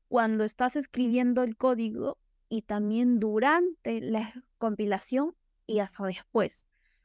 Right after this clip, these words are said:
Mm, entonces, eh, si tú tienes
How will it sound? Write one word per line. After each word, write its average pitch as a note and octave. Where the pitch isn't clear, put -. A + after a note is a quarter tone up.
Mm, G#3
entonces, A3+
eh, G3+
si -
tú A3+
tienes C4+